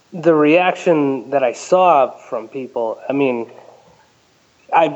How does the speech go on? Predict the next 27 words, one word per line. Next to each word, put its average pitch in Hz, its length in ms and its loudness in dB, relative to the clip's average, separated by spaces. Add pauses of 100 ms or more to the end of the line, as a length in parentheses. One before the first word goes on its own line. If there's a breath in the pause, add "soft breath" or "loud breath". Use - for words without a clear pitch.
I 139 140 2
can't 143 320 -4
tell 131 160 -2
you 120 100 -2
how 120 120 0
many 117 200 -4
meetings 120 420 -2
I've 110 180 -4
been 135 200 0
to 113 220 -6 (100)
and 120 480 -6
where, 117 440 2 (160)
you 139 100 0
know, 117 300 2
you, 151 240 0
you'll 147 200 4
get - 160 2
a 120 60 -2
speaker 165 480 2
and 123 200 0
you, 123 140 -4
then 143 240 2
you 139 100 2
get 135 160 4
a 117 60 0
bunch 139 420 -2
of, 120 320 0